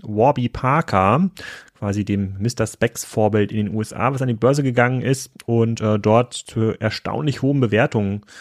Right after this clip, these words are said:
geführt wird. Ähm, dann reden wir natürlich über Rent the Runway, ein Business, was gestern an die Börse gegangen ist. Wir haben den Podcast vorgestern aufgenommen.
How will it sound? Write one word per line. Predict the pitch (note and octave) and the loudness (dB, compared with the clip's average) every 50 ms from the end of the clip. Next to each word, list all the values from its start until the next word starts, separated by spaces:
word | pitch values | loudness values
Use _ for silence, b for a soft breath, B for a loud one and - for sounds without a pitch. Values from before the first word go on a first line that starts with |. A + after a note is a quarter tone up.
| B B B B B B B | B B B B B B B
geführt | - - - - B2+ B2+ B2 A#2 - | -16 -12 -4 0 2 4 4 2 2
wird. | A#2 A#2 A#2+ C3 D#3 E3 - - - - - | 2 2 4 4 4 2 -2 -8 -18 -10 -6
Ähm, | A#2+ A#2+ A#2 A#2+ A#2+ | -4 -2 -2 -2 -2
dann | A#2 A2+ A#2 | -2 0 0
reden | A2+ G2+ B2 E3 F#3+ F3+ | 0 2 2 2 2 2
wir | D#3+ C#3+ | 2 2
natürlich | B2+ A#2+ - - - F3 F#3+ F#3 - - | 2 0 0 -4 -6 -4 -4 -2 -4 -4
über | - C#3+ C3 C3 B2 A#2+ A#2+ A#2+ A#2 A2+ A2+ - - - | -6 -4 0 0 2 2 4 2 2 2 0 -4 -8 -10
Rent | A2 G#2+ A2+ C3 D#3 F3 D#3+ - - - _ _ _ | -4 -2 0 0 0 -2 -4 -6 -12 -20 _ _ _
the | - B2 G2+ F#2+ C3+ C#3 C3+ - _ _ | -12 -8 -2 0 2 0 0 -2 _ _
Runway, | G#2+ G#2 G#2+ B2 C#3 C3+ C3+ C#3+ C#3+ C#3+ D3 C#3+ B2+ _ _ _ _ _ _ _ _ _ _ _ _ - - | 0 0 2 2 2 0 0 0 0 0 -2 -2 -6 _ _ _ _ _ _ _ _ _ _ _ _ -14 -6
ein | - B2+ A2 | -4 0 0
Business, | A#2 A#2 - C#3 B2 - | 0 0 2 0 -2 0
was | - A2+ G#2 - - _ | 0 -2 -2 -2 -6 _
gestern | - A#2 G#2+ C3+ D#3+ - E3 | -6 0 2 2 2 2 0
an | C#3+ | 0
die | C3+ A#2 | 2 4
Börse | G2+ A2+ C#3 D3+ D3 | 4 4 4 4 2
gegangen | C#3 C#3 C#3 C3+ - | 0 0 -2 -2 -4
ist. | D3+ - - | -8 -4 -4
Wir | A#2 | -2
haben | G#2+ | -2
den | G#2+ G#2 | -2 -2
Podcast | - A#2 - - G#2+ G2+ - | -2 -4 -4 -4 -6 -8 -4
vorgestern | - A2+ A#2+ C3 C3 - B2 A2 | -2 0 0 0 0 -2 -4 -2
aufgenommen. | - B2+ C3 - D3 C#3 C#3 C#3 C#3 C#3 | -2 -2 -2 0 0 0 0 0 0 -4